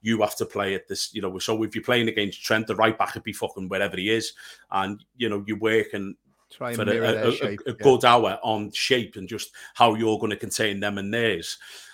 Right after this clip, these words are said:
Speaker 1: And then on a Friday, you'll, you'll do that again,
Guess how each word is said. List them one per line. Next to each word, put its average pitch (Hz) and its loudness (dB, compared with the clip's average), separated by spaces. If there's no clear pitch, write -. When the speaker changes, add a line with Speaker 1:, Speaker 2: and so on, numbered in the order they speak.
Speaker 1:
And 101 -2
then 98 0
on 110 -4
a 104 -4
Friday, 110 0
you'll, 104 -6
you'll 104 -4
do 117 -4
that 110 -2
again, 101 -4